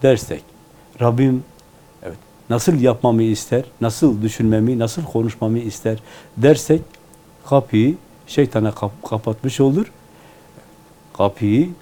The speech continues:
gönlümüzü ruhumuza açmış oluruz. Allah ruha hitap eder, ruha tecelli eder. Evet, bu durumda Allah'ın huzurunda da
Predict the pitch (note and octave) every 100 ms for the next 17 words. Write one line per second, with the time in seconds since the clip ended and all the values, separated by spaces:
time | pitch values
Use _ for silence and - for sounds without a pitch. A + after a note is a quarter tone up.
0 | - G#2+ A2 G#2+ G#2 G#2 G2 A2 G3+ -
1 | - - G#2+ G2 A#2 A2+ E3+ G2+ - G2+
2 | F#2 G2 G2 B2 E3+ - - - - -
3 | B2 A#2 - - A2+ D3+ C3+ A#2+ G#2+ G2+
4 | G2 F#2+ A2+ D#3+ - - A2+ A2+ D#3 -
5 | G2 G#2 G2+ G#2 G#2 A#2 E3+ - - -
6 | - - - - - - C3 C3 G#2+ G2+
7 | G2 B2+ - - - A2+ B2 A2+ A2 -
8 | A#2+ A2+ G#2 A2 A2+ E3+